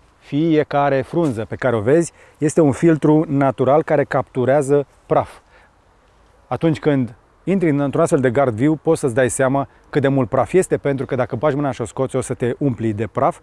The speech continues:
dar și de insecte. De aceea trebuie să mai și stropesc gardul, mai ales înainte de tunderi.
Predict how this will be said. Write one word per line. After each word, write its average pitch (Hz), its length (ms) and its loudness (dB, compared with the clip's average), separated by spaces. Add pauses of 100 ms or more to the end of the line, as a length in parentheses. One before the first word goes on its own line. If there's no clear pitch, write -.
(340)
dar 131 120 0
și 180 140 -4
de 160 80 4
insecte. 156 480 0 (240)
De 143 80 -2
aceea 151 200 0
trebuie 131 100 -8
să 156 100 -4
mai 131 200 0
și 143 140 -6
stropesc 139 400 -2
gardul, 135 440 0 (560)
mai 131 220 0
ales 135 220 2
înainte 127 340 -2
de 117 120 -2
tunderi. 113 580 -4